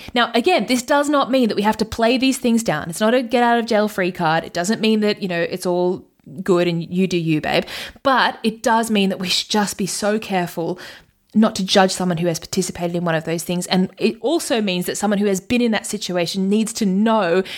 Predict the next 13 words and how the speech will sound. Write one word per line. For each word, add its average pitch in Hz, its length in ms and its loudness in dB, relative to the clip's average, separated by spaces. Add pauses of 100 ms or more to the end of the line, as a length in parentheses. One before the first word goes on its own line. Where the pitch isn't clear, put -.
that 214 100 -4
they 175 120 2
are 185 100 2
not 220 300 2
being 226 180 4
personally 208 540 0
judged, 233 420 0 (200)
that 196 120 -2
God 190 200 2
loves 214 580 2
them, 302 260 0 (240)
that 220 120 -2
his 220 220 -2